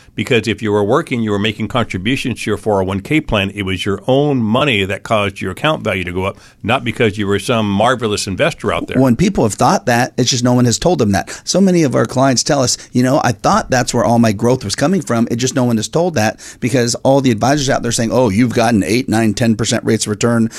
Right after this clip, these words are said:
Speaker 2: the last twenty years you've been invested. What's the chance they got eight, nine, or ten percent rates of return during the last twenty years?"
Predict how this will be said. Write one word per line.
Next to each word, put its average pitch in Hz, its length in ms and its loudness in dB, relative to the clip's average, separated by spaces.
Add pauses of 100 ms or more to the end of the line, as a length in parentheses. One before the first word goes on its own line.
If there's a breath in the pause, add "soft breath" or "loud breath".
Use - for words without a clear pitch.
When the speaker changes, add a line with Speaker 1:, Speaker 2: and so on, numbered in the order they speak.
(100)
Speaker 2:
the 104 100 0
last 110 220 2
twenty 120 200 2
years 110 180 2
you've 104 80 0
been 104 120 2
invested. 98 380 0
What's 113 160 2
the 123 80 0
chance 117 300 -2
they 110 100 0
got 117 240 0 (220 loud breath)
eight, 131 180 0
nine, 120 180 2
or 107 60 0
ten 117 200 0
percent 117 220 -2
rates 107 180 -2
of - 20 -6
return 104 320 0
during 104 160 0
the 98 80 0
last 98 240 -2
twenty 104 180 -2
years?" 87 380 -6